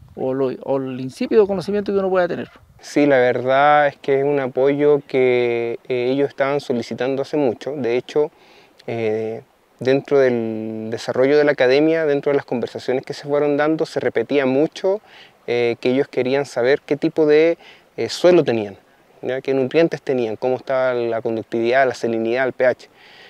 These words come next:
Speaker 2: Y como se repitió tantas veces eso, eh, finalmente salió, eh, esta oportunidad en la que le ofrecimos poder tomar estas muestras de suelo y un posterior análisis. Así que,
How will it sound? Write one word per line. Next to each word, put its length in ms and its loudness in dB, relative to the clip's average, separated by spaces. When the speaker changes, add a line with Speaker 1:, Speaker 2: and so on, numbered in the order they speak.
Speaker 2:
Y 180 -2
como 220 -10
se 120 -8
repitió 360 2
tantas 320 2
veces 340 -2
eso, 300 -6
eh, 360 -10
finalmente 520 -2
salió, 920 2
eh, 600 -2
esta 240 0
oportunidad 680 2
en 220 2
la 100 0
que 100 -4
le 80 -2
ofrecimos 520 -6
poder 260 -2
tomar 280 -2
estas 220 -10
muestras 280 -8
de 80 -4
suelo 420 -2
y 140 0
un 140 -4
posterior 480 -4
análisis. 440 0
Así 220 -8
que, 340 0